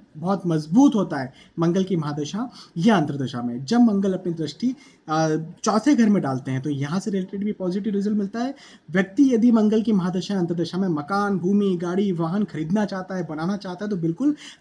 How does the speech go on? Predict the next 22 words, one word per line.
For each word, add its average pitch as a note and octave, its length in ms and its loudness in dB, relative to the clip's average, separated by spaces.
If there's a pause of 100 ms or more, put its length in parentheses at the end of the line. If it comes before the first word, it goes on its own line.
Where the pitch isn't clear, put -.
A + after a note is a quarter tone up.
आसानी C4+ 380 4
से B3 120 0
खरीद E3+ 240 0
लेता F3 300 -2
है, A#3 40 -4
आसानी F#3 340 -2
से D4+ 220 -6 (300)
बना G3+ 360 6
लेता D3+ 260 2
है। B2+ 240 -6 (180)
माता G3 360 2
से B3+ 120 0
व्यक्ति F#3 300 0
की F3 120 -2
बनती C#3+ 360 -2
है A3 120 0
मंगल D3+ 300 -2
की D#3 120 -6
महादशा C3 520 -8 (360)
या A#3+ 240 6
अंतर्दशा D3 540 0
में। - 140 -12